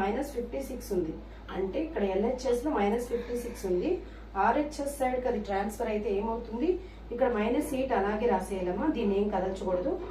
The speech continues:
So ఈ మైనస్ ఫిఫ్టీ సిక్స్ అటు సైడ్ ట్రాన్స్ఫర్ అయితే ఏమవుతుంది? ప్లస్ ఫిఫ్టీ సిక్స్ అవుతుంది. అవునా కాదా? నెక్స్ట్ చూడండి, సిక్స్ alpha beta is equal to ఇక్కడ ఉండేటటువంటి ఒక ప్లస్ ఒక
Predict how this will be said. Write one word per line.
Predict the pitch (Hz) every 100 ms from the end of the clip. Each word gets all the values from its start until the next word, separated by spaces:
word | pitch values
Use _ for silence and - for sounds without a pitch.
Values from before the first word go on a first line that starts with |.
| - - -
So | 214 208
ఈ | 196
మైనస్ | 214 294 -
ఫిఫ్టీ | 269 262 269
సిక్స్ | 254 - 214
అటు | 202 -
సైడ్ | 220 -
ట్రాన్స్ఫర్ | 214 202 208 226 214
అయితే | 220 202
ఏమవుతుంది? | 214 214 220 247 359 - - - - -
ప్లస్ | 269 277 214
ఫిఫ్టీ | 208 208 202
సిక్స్ | - 180
అవుతుంది. | 156 165 156 - - - - -
అవునా | 208 233 269 254
కాదా? | 247 330 403 - - - - 220
నెక్స్ట్ | 208 - 202
చూడండి, | 196 220 392 403 - - - - - - - - - - - - - - -
సిక్స్ | 269 240 - 311 220
alpha | 214 240 254 247 202
beta | 196 190 226 208 185
is | 170 208
equal | - 170 165
to | 294 381 - - - - 240
ఇక్కడ | 269 254
ఉండేటటువంటి | 262 285 269 269 262 - 208 208 - - - - -
ఒక | 233 262
ప్లస్ | 240 240 311
ఒక | 269